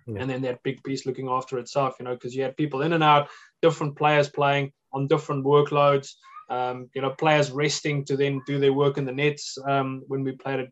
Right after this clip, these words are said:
Speaker 2: in, in, at, at, at Warwickshire, at Edgbaston, um, you know, and, and getting ready physically, but also mentally to, um, you know, go out there in Southampton and, and, and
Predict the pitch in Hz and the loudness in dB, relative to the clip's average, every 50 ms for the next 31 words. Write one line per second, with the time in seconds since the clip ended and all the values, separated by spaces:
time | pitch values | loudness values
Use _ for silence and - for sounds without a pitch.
0 | _ - 135 131 131 127 127 131 131 123 _ 127 135 131 _ _ _ 135 127 - | _ -12 -12 -12 -10 -12 -14 -16 -16 -18 _ -20 -20 -20 _ _ _ -20 -20 -20
1 | _ _ - 127 123 131 139 139 139 135 - - - 143 139 135 - - _ _ | _ _ -18 -14 -8 -4 -2 -2 -2 -2 -4 -2 -2 -2 -2 -2 -4 -10 _ _
2 | _ - 123 139 139 135 - 147 139 - - - 139 135 135 135 - - - - | _ -2 0 0 0 0 0 -4 -6 -4 -4 -4 -6 -6 -6 -12 -20 -20 -20 -20
3 | _ _ - - 123 123 123 123 123 127 127 123 123 - - - 135 135 135 135 | _ _ -6 -4 -4 -2 -2 -4 -6 -8 -10 -14 -16 -14 -8 -6 -4 -4 -4 -4
4 | 135 139 143 139 139 _ _ - 180 175 165 147 147 143 156 156 151 143 160 170 | -4 -6 -6 -6 -8 _ _ 2 4 4 4 2 2 2 2 2 2 0 -2 -4
5 | - - 170 165 151 160 151 147 147 143 139 139 139 143 143 143 139 - 143 135 | -4 -4 -4 -2 -2 -4 -4 -4 -6 -4 -2 -2 0 0 0 0 0 -2 -4 -2
6 | 135 139 139 139 139 - 131 127 123 123 - - - 135 127 127 131 127 127 127 | -2 -2 -4 -4 -4 -6 -8 -8 -8 -8 -12 -10 -8 -6 -4 -2 -2 -2 -2 -2
7 | 123 127 131 131 _ - 127 131 131 131 135 139 131 135 131 131 - - 135 127 | -4 -6 -12 -18 _ -10 -8 -6 -6 -4 0 2 4 4 4 2 0 -2 -4 -4
8 | 131 127 123 - - 131 123 - - 127 127 127 - 131 127 123 120 117 120 123 | -4 -6 -8 -6 -4 -4 -4 -4 -6 -8 -10 -8 -8 -8 -8 -8 -10 -10 -12 -12
9 | 123 117 120 120 123 | -12 -12 -12 -12 -14